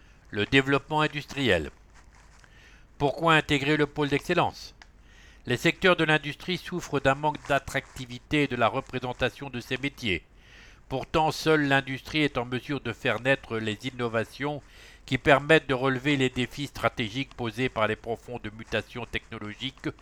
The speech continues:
climatiques, énergétiques, alimentaires, sanitaires. C'est une colonne vertébrale des territoires qui offre beaucoup de débouchés.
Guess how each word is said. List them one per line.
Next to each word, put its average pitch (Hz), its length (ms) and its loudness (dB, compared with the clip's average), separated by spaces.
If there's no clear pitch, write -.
climatiques, 127 720 2
énergétiques, 120 880 -4
alimentaires, 123 720 0
sanitaires. 131 540 -2
C'est - 220 -2
une 139 140 -4
colonne 156 320 6
vertébrale 151 840 4
des 131 140 2
territoires 143 720 -2
qui 127 160 -6
offre 123 280 -6
beaucoup 127 420 -10
de 120 200 -6
débouchés. 123 560 -4